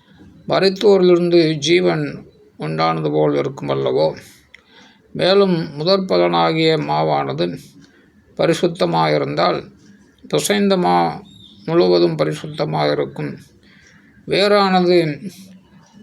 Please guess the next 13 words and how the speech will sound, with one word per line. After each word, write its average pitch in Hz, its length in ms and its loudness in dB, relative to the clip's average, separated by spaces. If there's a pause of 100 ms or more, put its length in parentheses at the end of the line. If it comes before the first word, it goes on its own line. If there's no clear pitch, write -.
(160)
பரிசுத்தமாயிருந்தால், 170 1400 0 (260)
கிளைகளும் 175 640 2 (260)
பரிசுத்தமாயிருக்கும். 151 1300 -2 (760)
சில 170 260 0
கிளைகள் 185 720 2 (600)
முறித்து 196 440 0
போடப்பட்டிருக்க, 175 1120 0 (880)
காட்டொலி 190 680 4
மரமாகிய 170 840 4
நீ 156 300 -2 (440)
அவைகளில் 165 640 2
இருந்த 170 320 2
இடத்தில் 156 680 0